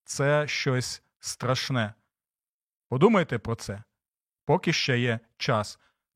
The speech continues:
Про це попереджали і святі Божі пророки, як і попереджав наш Господь Ісус Христос. Добре, читаємо далі. "Він відплачує своїм ворогам, він безпощадний до своїх ненависників".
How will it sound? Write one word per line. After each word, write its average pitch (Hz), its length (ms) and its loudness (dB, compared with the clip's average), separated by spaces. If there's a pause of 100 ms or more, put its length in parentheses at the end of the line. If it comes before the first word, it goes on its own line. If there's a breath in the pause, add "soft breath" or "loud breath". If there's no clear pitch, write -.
Про 123 140 -2
це 151 280 2
попереджали 127 880 -2
і 131 80 -8
святі 123 400 -4
Божі 117 320 0
пророки, 147 500 0 (280 soft breath)
як 123 260 0
і 123 40 -2
попереджав 117 680 0
наш 120 280 0 (260 soft breath)
Господь 127 520 -4
Ісус 127 380 -4
Христос. 127 520 -2
Добре, 139 400 2
читаємо 165 440 2
далі. 156 320 2 (1700 soft breath)
"Він 196 340 6 (100)
відплачує 175 800 6
своїм 165 320 4
ворогам, 147 600 4
він 156 340 6
безпощадний 180 1300 4
до 143 300 6
своїх 175 640 4
ненависників". 160 1160 2